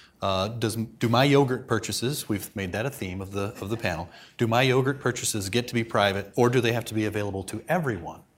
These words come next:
Uh, and, and, you know, the argument that, that the, the blockchain has to be kept open in order to get at isil, should it ever use it, means that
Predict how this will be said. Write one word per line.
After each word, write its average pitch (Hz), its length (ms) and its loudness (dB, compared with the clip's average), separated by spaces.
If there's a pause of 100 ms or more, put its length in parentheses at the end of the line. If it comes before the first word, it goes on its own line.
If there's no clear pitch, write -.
(640)
Uh, 95 260 -2 (260)
and, 104 300 -6
and, 98 460 -6 (160)
you 110 80 -10
know, 95 100 -8
the 101 140 -4
argument 113 400 0
that, - 260 -4
that 95 200 -12
the, 98 80 -10 (240)
the 113 100 -8
blockchain 101 420 -6
has 101 160 -8
to - 100 -14
be 98 80 -8
kept 98 320 -8
open 107 560 -2 (380)
in 104 60 -8
order 104 160 -4
to 104 60 -6
get 98 200 -4
at 92 140 -4
isil, 123 500 -2
should 104 220 -4
it 98 80 -4
ever 98 180 -4
use 95 320 -4
it, 101 260 -8 (380)
means 113 240 -4
that 104 240 -8